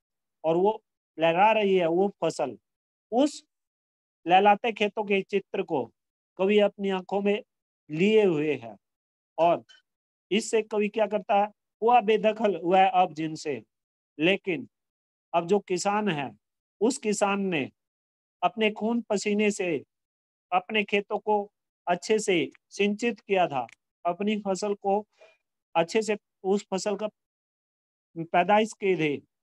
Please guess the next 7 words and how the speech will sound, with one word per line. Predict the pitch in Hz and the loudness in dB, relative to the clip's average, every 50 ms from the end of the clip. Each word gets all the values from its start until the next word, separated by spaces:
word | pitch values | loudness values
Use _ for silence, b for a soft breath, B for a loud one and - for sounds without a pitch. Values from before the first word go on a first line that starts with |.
| _ _ - | _ _ -6
लेकिन | 143 156 185 214 214 214 - 190 165 135 117 101 _ _ _ _ _ _ _ _ _ _ _ - | -2 0 0 0 0 -2 -4 -6 -6 -6 -8 -12 _ _ _ _ _ _ _ _ _ _ _ 2
अब | 180 208 208 165 135 117 _ _ _ _ _ _ _ _ _ _ _ _ _ _ - | 4 4 4 4 0 -14 _ _ _ _ _ _ _ _ _ _ _ _ _ _ -2
वो | 160 226 240 | 0 0 0
किसान | 220 - 214 202 202 - 202 185 165 143 131 - _ _ _ _ _ _ _ - | 2 2 0 0 2 4 2 2 2 -2 -6 -10 _ _ _ _ _ _ _ -2
उन | 196 208 240 262 | 0 0 0 -2
खेतों | - - 202 190 - - 220 202 | 0 -2 -2 -2 -2 -2 -4 -4
से, | 196 - 190 175 151 131 | -2 -2 -2 -2 -2 -4